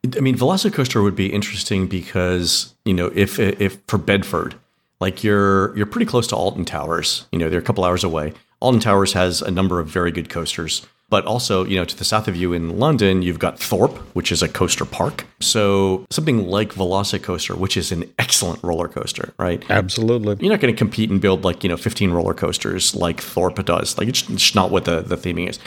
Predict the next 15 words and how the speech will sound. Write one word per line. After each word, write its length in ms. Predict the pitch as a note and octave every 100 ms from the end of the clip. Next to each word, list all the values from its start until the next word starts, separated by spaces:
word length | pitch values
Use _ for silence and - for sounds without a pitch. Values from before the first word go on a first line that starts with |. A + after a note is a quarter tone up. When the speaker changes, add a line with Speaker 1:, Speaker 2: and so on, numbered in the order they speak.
| - -
Speaker 1:
But 280 | C3+ C3 - -
y-, 160 | C#3+ C3 - -
you 140 | B2+
know, 60 | A2
to 80 | A#2
have 120 | B2+
enough 380 | G#2 F#2+ A2 -
to 60 | -
bring 240 | G#2 A2
people 280 | A2 A2 G#2
in 80 | G2+
for 120 | G2+
the 80 | D#2+
first 240 | F#2 G#2
time 400 | F3+ A3 A3+ -